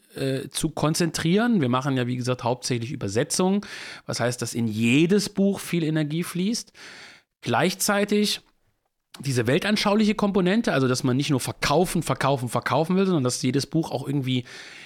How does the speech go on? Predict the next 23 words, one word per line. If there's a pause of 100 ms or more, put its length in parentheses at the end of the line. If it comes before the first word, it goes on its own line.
(200)
ein
kleiner
Baustein
sein
soll. (720)
Äh,
und
zusätzlich
aber
dieses
ganz
banale
Tagesgeschäft. (300)
Wir
brauchen
neue
Kartons,
andere
Kartons,
wir
brauchen
anderes
Klebeband.